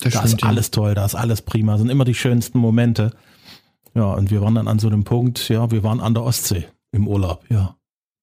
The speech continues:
Speaker 2: Gut, wir
Speaker 1: Auch
Speaker 2: waren
Speaker 1: schön.
Speaker 2: auch in Malmö in Schweden, wir sind da mal mit der Fähre
Speaker 1: <laughs>
Speaker 2: übergesetzt. Ja, wir waren dann auch in Kopenhagen, ja, schon.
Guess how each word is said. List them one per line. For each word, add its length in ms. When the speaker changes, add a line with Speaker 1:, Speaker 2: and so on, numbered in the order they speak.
Speaker 2:
Gut, 360
wir 120
Speaker 1:
Auch 40
Speaker 2:
waren 160
Speaker 1:
schön. 60
Speaker 2:
auch 220
in 140
Malmö 360
in 100
Schweden, 380
wir 80
sind 160
da 80
mal 140
mit 160
der 80
Fähre 280
Speaker 1:
<laughs> 60
Speaker 2:
übergesetzt. 640
Ja, 400
wir 120
waren 120
dann 140
auch 140
in 100
Kopenhagen, 840
ja, 200
schon. 380